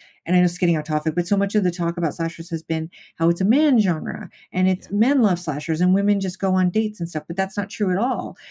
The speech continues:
Speaker 1: There's
Speaker 2: No,
Speaker 1: huge,
Speaker 2: totally.
Speaker 1: I'm always finding female slasher fans, um, out there, and, and the filmmakers actually recognized that, and so did the marketing people, and so they were very savvy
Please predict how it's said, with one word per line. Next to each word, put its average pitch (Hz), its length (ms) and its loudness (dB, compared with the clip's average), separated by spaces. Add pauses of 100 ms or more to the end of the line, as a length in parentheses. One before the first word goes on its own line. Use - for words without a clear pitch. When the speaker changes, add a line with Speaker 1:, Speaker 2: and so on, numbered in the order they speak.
(140)
Speaker 1:
There's 185 200 -2
Speaker 2:
No, 78 60 -8
Speaker 1:
huge, 277 300 2
Speaker 2:
totally. - 100 -8
Speaker 1:
I'm 196 280 -2
always 269 300 0
finding 170 480 0
female 175 260 -2
slasher 160 320 -8
fans, 151 480 -10
um, 160 280 -4 (300)
out 160 180 -4
there, 156 280 0
and, 185 380 0
and 190 240 2 (100)
the 208 80 0
filmmakers 240 420 0
actually 175 280 0
recognized 175 380 0
that, 165 100 -2
and 165 100 -4
so 180 180 0
did 175 180 2
the 180 60 0
marketing 175 440 -2
people, 156 380 -6
and 170 160 -4
so 185 100 -4
they 180 100 2
were 175 140 2
very 170 220 2
savvy 170 500 -2